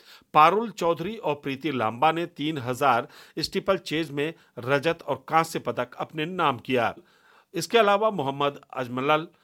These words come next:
विद्या रामराज, राकेश रमेश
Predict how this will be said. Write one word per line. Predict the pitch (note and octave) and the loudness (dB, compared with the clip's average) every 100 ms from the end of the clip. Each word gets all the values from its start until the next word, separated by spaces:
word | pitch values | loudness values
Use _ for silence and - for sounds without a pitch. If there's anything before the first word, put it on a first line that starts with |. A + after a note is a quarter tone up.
| _ _ - | _ _ -6
विद्या | D3+ C#3 E3 C#3+ - _ - | -6 2 2 2 -2 _ -16
रामराज, | A2+ C3+ C#3 C#3 E3 - - A#2+ | -2 0 2 0 -2 -4 -16 -2
राकेश | C3+ C3+ D#3 C#3 - | 2 2 0 -4 -6
रमेश | G#2+ A#2 A#2+ D#3 E3 D3+ | -10 -6 -4 -2 -4 -6